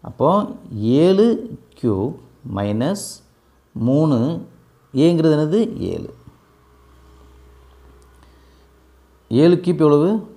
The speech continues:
முந்நூத்தி நாப்பத்தி மூணு. மைனஸ் மூகேழு இருபத்தி ஒண்ணு. கழிங்க. மூணுலேருந்து ஒண்ணு கழிச்சா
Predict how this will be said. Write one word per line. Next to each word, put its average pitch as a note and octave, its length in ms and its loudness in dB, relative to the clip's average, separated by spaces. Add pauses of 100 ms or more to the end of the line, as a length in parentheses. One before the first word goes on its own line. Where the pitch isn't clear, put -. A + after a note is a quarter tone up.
முந்நூத்தி F3 840 -2 (460)
நாப்பத்தி C3+ 800 -2
மூணு. F#2 340 -10 (720)
மைனஸ் A#2+ 560 -4 (340)
மூகேழு C#3 480 0
இருபத்தி A2 560 -4 (100)
ஒண்ணு. D2 200 -12 (1300)
கழிங்க. C3+ 380 -2 (540)
மூணுலேருந்து C#3+ 440 2 (180)
ஒண்ணு B2+ 160 0
கழிச்சா E3 360 -4